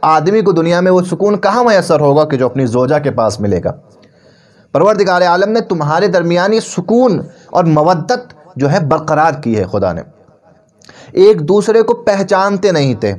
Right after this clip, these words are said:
एक दूसरे को जानते नहीं थे शादी से पहले, लेकिन जैसे ही निकाह हुआ, वजअलनहुम, वजअलना बैनहुम मवद्दतन व रहमा,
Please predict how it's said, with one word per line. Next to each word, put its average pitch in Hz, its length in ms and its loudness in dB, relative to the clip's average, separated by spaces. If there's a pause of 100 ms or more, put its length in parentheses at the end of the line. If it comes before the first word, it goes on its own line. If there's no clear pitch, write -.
(240)
एक 185 180 0
दूसरे 180 420 0
को 202 140 0
जानते 160 460 0
नहीं 135 220 0
थे 113 180 -2 (260)
शादी 123 320 0
से 120 160 -4
पहले, 101 300 -2 (200)
लेकिन 135 220 0
जैसे 131 260 0
ही 170 60 0
निकाह 135 360 0
हुआ, 175 280 2 (320)
वजअलनहुम, 160 640 0 (120)
वजअलना 151 540 0
बैनहुम 156 480 0
मवद्दतन 165 600 0
व 160 80 2
रहमा, 170 360 0